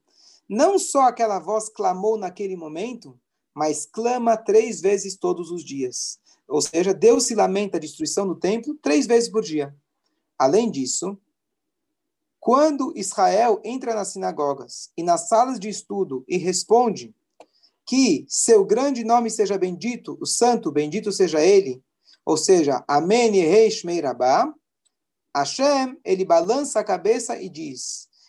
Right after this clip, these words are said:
"Feliz o rei, que assim é louvado em sua casa." Quão é a grande,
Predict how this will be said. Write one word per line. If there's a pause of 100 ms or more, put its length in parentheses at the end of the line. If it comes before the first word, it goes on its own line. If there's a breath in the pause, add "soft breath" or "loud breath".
"Feliz
o
rei,
que
assim
é
louvado
em
sua
casa." (2500)
Quão
é
a
grande,